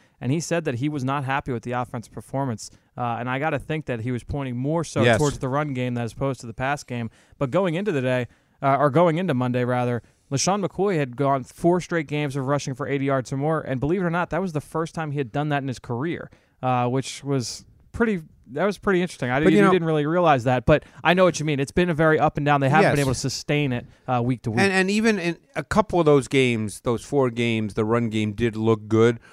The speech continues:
Speaker 2: But even in some of those games where he got over eighty, and, and I can't remember which ones, but the, the run game did not have that sense of continuity to it.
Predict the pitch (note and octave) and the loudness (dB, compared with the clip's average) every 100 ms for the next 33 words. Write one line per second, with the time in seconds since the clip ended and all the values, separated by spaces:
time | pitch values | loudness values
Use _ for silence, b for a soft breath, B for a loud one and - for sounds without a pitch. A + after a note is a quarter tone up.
0 | b C#3+ E3 G3 G#3+ - E3+ D#3+ C#3+ B2 | b -2 -2 0 0 0 0 2 0 0
1 | C#3+ C#3 B2 A2 G#2+ B2 B2 B2+ A2+ A#2 | -2 -2 -2 -6 0 2 4 2 2 2
2 | B2 C#3 C#3+ b b b b b C3+ C3+ | 2 0 -4 b b b b b -4 0
3 | B2+ - D#3+ C#3+ B2+ B2+ A#2 A#2 A#2+ - | -2 2 2 4 4 4 4 4 2 2
4 | A#2 A#2+ C3+ B2+ - b b - B2+ - | 2 4 4 0 -4 b b 6 6 4
5 | - _ _ - D#3 - D#3 D#3 C#3+ F3 | -16 _ _ 0 0 0 -2 0 2 2
6 | F#3+ D#3 D3+ B2+ B2 C#3 B2 B2+ A#2+ A#2 | 4 2 2 2 2 2 2 0 2 0
7 | - C3 A#2 A#2+ - B2 - A2 A#2 A2 | 0 -4 -4 -8 -4 -6 -2 0 2 2
8 | F#2+ F2+ - C#3+ G#2+ | 0 -6 2 4 4